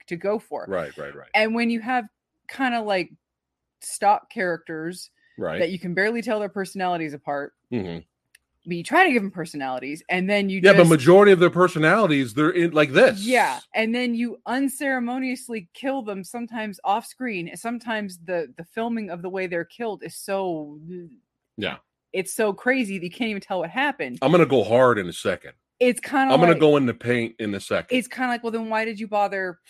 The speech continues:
Speaker 1: putting
Speaker 2: Yes.
Speaker 1: the effort into your
Speaker 2: Yes.
Speaker 1: slight character development?"
Speaker 2: Yes.
Speaker 1: And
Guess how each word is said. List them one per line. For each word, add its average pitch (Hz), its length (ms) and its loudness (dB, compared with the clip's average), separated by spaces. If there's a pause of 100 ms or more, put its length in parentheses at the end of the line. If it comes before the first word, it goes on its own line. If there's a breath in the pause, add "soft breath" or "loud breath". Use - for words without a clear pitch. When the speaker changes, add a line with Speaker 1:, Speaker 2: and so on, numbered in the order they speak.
(160)
Speaker 1:
putting 180 460 -8 (960)
Speaker 2:
Yes. 98 220 -4
Speaker 1:
the - 140 -2
effort 220 300 -2
into 202 400 -8 (300)
your 202 160 -6
Speaker 2:
Yes. - 120 -12
Speaker 1:
slight 220 300 -2
character 240 300 -8
development?" 131 460 -12 (100)
Speaker 2:
Yes. - 380 -10 (100)
Speaker 1:
And 220 340 -2